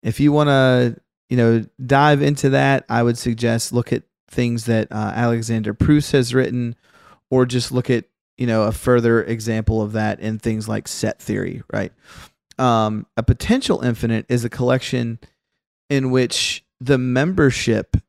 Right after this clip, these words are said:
is not definite in number, but may be increased without limit. So, uh, let me see if I can, um, put, put this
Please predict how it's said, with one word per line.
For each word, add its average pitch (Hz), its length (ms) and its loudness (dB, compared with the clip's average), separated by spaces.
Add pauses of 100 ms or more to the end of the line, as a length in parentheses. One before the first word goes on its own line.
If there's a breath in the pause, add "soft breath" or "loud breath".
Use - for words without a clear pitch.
(120)
is 123 320 0
not 135 500 -2
definite 110 500 -4
in 110 160 -4
number, 107 520 -4
but - 220 -8
may 131 200 0
be 131 200 -4
increased 123 500 -8
without 107 340 -6
limit. 104 420 -8
So, 117 340 0 (680 loud breath)
uh, 117 340 0
let 170 140 -4
me 180 80 2
see 165 180 0
if 139 140 0
I 135 200 4
can, 113 600 -2 (560)
um, 104 680 0 (1300)
put, - 300 2
put 127 200 2
this - 540 -2